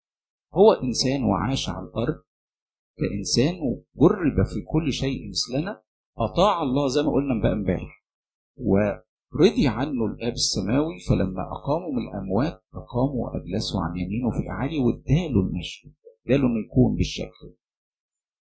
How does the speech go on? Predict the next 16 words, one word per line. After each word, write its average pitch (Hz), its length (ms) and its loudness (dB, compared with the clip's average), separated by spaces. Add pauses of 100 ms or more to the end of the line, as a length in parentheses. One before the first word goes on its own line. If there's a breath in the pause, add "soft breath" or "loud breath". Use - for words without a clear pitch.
(180)
إذن - 300 -4
أنا 170 180 -2
وإنت 110 360 -2
أقمنا 151 640 -4
معه 190 440 -8 (840)
وأجلسنا 104 640 2
معه 139 260 -4
في 151 60 -6
السماوات، 143 680 -2
من 143 80 -4
حقنا 143 540 -6
ناخد 120 440 -4
من 95 160 -6
نفس - 360 -4
هذه 101 540 -4
البركة. - 380 -6